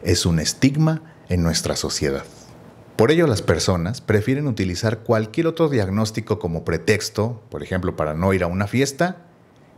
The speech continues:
que la depresión. Pero la depresión del hombre moderno en realidad es un resultado de una causa original. Una mente que no puede lidiar con la realidad,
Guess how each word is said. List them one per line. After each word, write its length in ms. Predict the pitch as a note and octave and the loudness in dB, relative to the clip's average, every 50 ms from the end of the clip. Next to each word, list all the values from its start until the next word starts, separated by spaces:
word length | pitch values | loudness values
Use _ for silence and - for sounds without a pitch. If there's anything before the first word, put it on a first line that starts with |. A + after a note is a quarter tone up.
| - - | -20 -4
que 160 | - G2+ F#2 | 0 2 2
la 180 | F2+ E2+ D#2+ D#2 | 2 2 0 -2
depresión. 680 | D2+ D2+ D2 - - C#2+ C#2+ - - - - C2+ B1+ - - - - - - - - - - - - - - - - - - - - - - - - - | -2 -4 -6 -4 -6 -6 -6 -6 -6 -8 -8 -10 -12 -12 -16 -20 -20 -20 -20 -20 -20 -20 -20 -20 -20 -20 -20 -20 -20 -20 -20 -20 -20 -20 -20 -20 -16 2
Pero 200 | - A2 A#2+ A#2+ | 4 4 4 6
la 140 | A2+ A2+ A2+ | 4 4 4
depresión 580 | A2 A2 G2 A2+ A2 G2+ - - C3+ D3+ D#3+ | 2 4 4 4 4 4 4 4 4 4 4
del 160 | D#3 B2+ F#2+ F#2+ | 4 2 2 2
hombre 200 | F#2+ G2+ A2+ A#2 | 2 0 0 0
moderno 560 | B2+ C3 C3 C3 A2+ G2+ G2 G#2 B2 C3+ C3 - | 0 -2 0 0 -2 -2 -2 -4 -6 -6 -4 -2
en 220 | A#2+ A2 G#2 G2 | 0 0 0 0
realidad 540 | G2 G2+ F#2+ F#2 F#2+ F#2+ F#2+ F#2+ G#2 G#2 G#2 - | 0 0 0 0 0 0 0 0 -2 -2 -4 -2
es 220 | - A2+ G#2 - - | -2 -2 -2 0 -2
un 120 | B2+ C3 | -2 0
resultado 880 | C3 B2+ A#2 - - G2 F#2 F2 - - A#2+ A#2+ G2 F2 F2 F#2 G#2 G2+ - _ _ - - - - - - - - | 0 0 0 0 0 -2 -2 0 0 0 2 2 0 -2 -4 -6 -8 -10 -12 _ _ -20 -20 -20 -20 -20 -16 -10 -4
de 240 | F2 F2+ F2+ F2+ | 0 2 4 4
una 380 | F2+ F#2 G2 G2 G2 F#2+ - - | 4 4 2 2 2 0 -4 -2
causa 760 | - A2+ A2+ A#2 A#2 A#2 G#2+ G2+ - - G#2 F#2+ F#2+ G2 - - - - | 0 2 2 4 2 2 0 -2 -2 -2 0 0 0 -2 -4 -8 -8 -2
original. 680 | F#2+ F#2+ F#2 F2+ E2+ - - E2+ D#2 D#2 C#2+ C2 C2 - - - - - - - - - - - - - - - - - - - - - | 0 0 0 0 -4 -6 -6 -6 -6 -6 -8 -10 -12 -16 -20 -20 -20 -20 -20 -20 -20 -20 -20 -20 -20 -20 -20 -20 -18 -18 -18 -18 -2 2
Una 260 | C3 C#3 D#3 D#3+ C#3 | 4 4 6 6 6
mente 560 | C3 A#2+ A#2 A2 G2 F2+ E2+ E2 - - - | 6 6 6 6 4 2 -2 -4 -4 -6 -8
que 120 | - - F#2 | -4 0 2
no 240 | G2 B2+ C#3 - - | 2 2 2 2 2
puede 260 | D3 C#3 C#3 C#3+ C3+ | 2 4 4 2 2
lidiar 600 | B2+ G#2+ G2 F#2+ G#2 G#2+ A#2 A#2+ A#2 A2+ A2 - | 2 0 0 2 2 4 4 4 2 0 -4 -6
con 140 | - F#2 E2+ | -8 -8 -6
la 120 | E2 D#2 | -6 -6
realidad, 500 | D#2+ D#2 D2 D2 D2 D2 D2+ D2 C#2+ D2+ | -6 -8 -8 -10 -10 -8 -8 -10 -10 -12